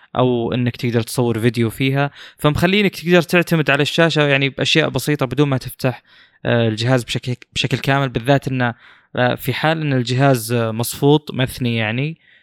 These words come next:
آه، أنت بتستخدم الكاميرا الخارجية الخلفية، فجودتها جدا عالية، فممكن أنت أصلا بكل الأحوال تعتمد عليها يعني. وبتشوف بالشاشة نفسها اللي هو ال-، الفريم، الشيء اللي قاعدة تصوره ال-، الكاميرا.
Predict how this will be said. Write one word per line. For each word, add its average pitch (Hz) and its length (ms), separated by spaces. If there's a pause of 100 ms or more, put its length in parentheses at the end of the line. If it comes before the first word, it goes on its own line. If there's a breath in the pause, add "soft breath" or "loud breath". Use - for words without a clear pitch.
(140 soft breath)
آه، 120 560 (260)
أنت 139 140
بتستخدم 139 420
الكاميرا 131 280
الخارجية 113 640 (500)
الخلفية، 113 840 (360)
فجودتها 127 480
جدا 123 400
عالية، 107 340 (300 soft breath)
فممكن 143 380
أنت 160 240
أصلا 139 300
بكل 156 220
الأحوال 135 380
تعتمد 117 400
عليها 107 360
يعني. 107 280 (260 loud breath)
وبتشوف 131 460
بالشاشة 127 420
نفسها 131 520 (300 soft breath)
اللي 117 160
هو 117 220
ال-، 104 160
الفريم، 113 600 (180)
الشيء 117 300
اللي 110 160
قاعدة 107 260
تصوره 107 360
ال-، 113 340 (640)
الكاميرا. 113 760